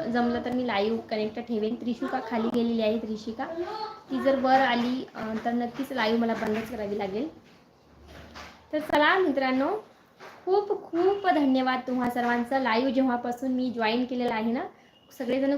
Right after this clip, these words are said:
खूप छान प्रकारे तुम्ही रिस्पॉन्स देताय, अगदी छान. मला वाटलंही नव्हतं की आपलं चॅनल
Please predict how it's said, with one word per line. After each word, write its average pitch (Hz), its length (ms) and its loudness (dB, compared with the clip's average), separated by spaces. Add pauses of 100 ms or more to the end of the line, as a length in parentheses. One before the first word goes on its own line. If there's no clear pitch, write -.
(160)
खूप 302 260 -4
छान 262 260 2
प्रकारे 240 340 0
तुम्ही 240 240 -2
रिस्पॉन्स 220 540 -4
देताय, 220 280 -4
अगदी 240 400 -2 (140)
छान. 240 180 -2 (460)
मला 302 180 2
वाटलंही 302 480 6
नव्हतं 320 300 2
की 349 100 -2
आपलं 277 300 2
चॅनल 254 320 0